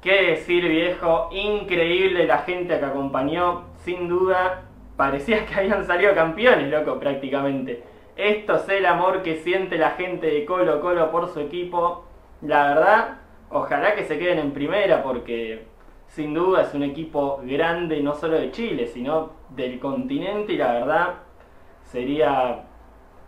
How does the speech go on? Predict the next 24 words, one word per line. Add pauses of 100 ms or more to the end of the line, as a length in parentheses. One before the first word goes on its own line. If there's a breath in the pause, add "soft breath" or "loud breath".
(200)
algo
triste,
un-,
una
página
oscura
sin
duda
en
la
historia
de
Colo
Colo. (300)
Así
que
bueno,
en
unas
horas
lo
sabremos.
Ya
saben,